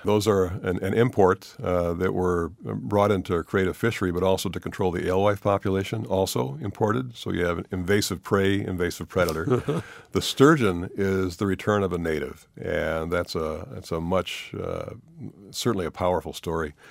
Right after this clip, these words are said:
Speaker 1: And it's a partnership between the River Edge Nature Center up in Rewburg and the Newburgh and the D N R, and they raise, uh, these fish in tanks, little fingerlings, and, uh, they are imprinted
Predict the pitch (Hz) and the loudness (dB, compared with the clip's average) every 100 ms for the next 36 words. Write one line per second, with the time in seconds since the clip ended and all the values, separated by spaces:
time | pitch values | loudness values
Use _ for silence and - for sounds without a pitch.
0 | - - - - - 95 92 - - 123 | -20 -20 -20 -20 -2 2 4 2 6 6
1 | 127 113 120 107 - 104 98 104 104 101 | 6 4 2 0 0 2 4 4 6 4
2 | 90 101 107 107 107 101 95 85 95 110 | 4 0 0 -2 0 2 2 0 0 2
3 | 113 113 95 90 87 85 - 101 117 98 | 4 2 0 -4 -4 -6 -2 2 4 4
4 | 92 85 87 - 90 87 87 85 101 90 | 2 -4 -12 -8 -2 -2 -2 -2 0 2
5 | 95 95 80 82 90 - 87 85 82 82 | 2 2 0 -4 -10 -14 -8 -4 -2 -2
6 | 82 85 82 85 92 117 101 85 80 - | -4 -4 -4 -2 -2 -2 -2 -4 -6 -10
7 | - - 85 82 85 85 90 90 80 - | -10 -8 -6 -4 -6 -8 -10 -8 -8 -8
8 | 101 90 - 78 - 92 98 - - - | -4 -4 -6 -10 -4 -2 -2 -4 -10 -10
9 | - 82 87 90 82 - 104 95 78 76 | -14 -14 -8 -8 -6 -4 -4 -2 -4 -8
10 | 85 - - 82 78 78 - - - - | -10 -14 -10 -6 -6 -8 -14 -20 -20 -20
11 | - - 82 82 85 95 95 87 - 131 | -20 -10 -2 0 0 2 2 0 2 0
12 | - 92 82 | 2 -2 -2